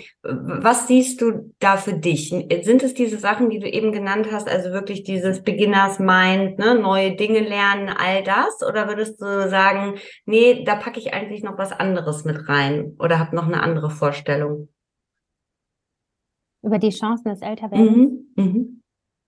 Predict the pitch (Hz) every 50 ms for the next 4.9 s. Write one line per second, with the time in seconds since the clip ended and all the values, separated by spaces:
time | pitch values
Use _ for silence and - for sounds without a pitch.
0 | _ _ _ _ _ _ _ _ _ _ _ 208 196 196 180 196 214 208 214 208
1 | - 226 220 - - 202 214 220 220 - 233 226 220 202 214 208 196 196 202 208
2 | 220 214 214 196 208 202 190 220 214 202 196 _ - _ - 208 208 196 196 202
3 | 196 202 190 180 190 202 202 202 196 208 202 202 - - 185 170 220 196 - -
4 | _ - 208 190 - - 185 180 180 180 196 190 190 190 196 190 -